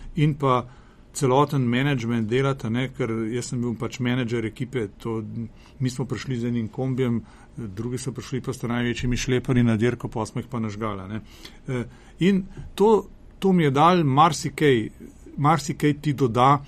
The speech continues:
ko spoznaš šport, rečem jaz pravim, drobovino športa, ne,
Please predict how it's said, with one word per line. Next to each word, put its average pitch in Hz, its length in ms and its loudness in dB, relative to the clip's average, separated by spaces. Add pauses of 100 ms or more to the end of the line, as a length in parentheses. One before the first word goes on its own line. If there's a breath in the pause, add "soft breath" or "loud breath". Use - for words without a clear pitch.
(320 loud breath)
ko - 160 -4
spoznaš 131 600 -2
šport, 143 500 0 (680 loud breath)
rečem 120 440 0
jaz 127 120 -2
pravim, 127 260 0
drobovino 120 580 2
športa, 120 480 -4
ne, 120 200 -2